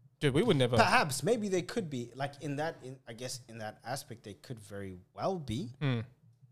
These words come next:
Speaker 2: They could be at a certain part of that, you know, that scale, you know what I mean, where they are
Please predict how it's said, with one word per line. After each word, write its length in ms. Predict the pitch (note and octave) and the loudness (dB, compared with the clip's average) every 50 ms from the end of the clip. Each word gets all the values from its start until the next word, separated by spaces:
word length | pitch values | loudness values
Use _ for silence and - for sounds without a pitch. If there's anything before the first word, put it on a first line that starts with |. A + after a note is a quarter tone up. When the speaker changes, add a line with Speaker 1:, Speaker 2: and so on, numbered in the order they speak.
| _ _ - _ _ _ _ | _ _ -20 _ _ _ _
Speaker 2:
They 100 | B2+ B2 | -8 -8
could 280 | - - - D3 C3+ | -2 -2 -2 -2 0
be 120 | C3 C3 B2+ | 0 0 0
at 60 | A#2+ | 0
a 40 | A#2+ | 0
certain 440 | - - - C#3+ C3 A#2 A2+ A2+ G#2+ | 0 2 2 0 0 0 -2 -4 -4
part 300 | - - A2+ A2+ A2 F#2 | -4 -4 -2 -2 -2 -4
of 220 | F#2 G2 A2 A#2+ - | -6 -10 -10 -10 -8
that, 200 | G#2 G2 G2 - - _ - | -8 -8 -8 -10 -14 _ -12
you 100 | G2+ G2 | -10 -8
know, 100 | F#2+ F#2 | -8 -8
that 140 | F#2+ G2 - | -8 -6 -6
scale, 480 | - - - A2 A#2 A#2+ G#2+ F2 E2+ F#2 | -8 -6 -4 -4 -4 -2 -4 -4 -6 -8
you 80 | F#2 F#2+ | -10 -10
know 100 | F#2 F#2 | -10 -10
what 100 | F2+ F#2 | -10 -10
I 40 | |
mean, 200 | F#2 F#2+ F#2+ F#2 | -10 -10 -10 -10
where 120 | F2 F2+ F2+ | -10 -12 -12
they 160 | F#2 F2+ F2 | -12 -10 -8
are 280 | F2+ F2+ F#2 F2 F2 | -6 -6 -6 -6 -8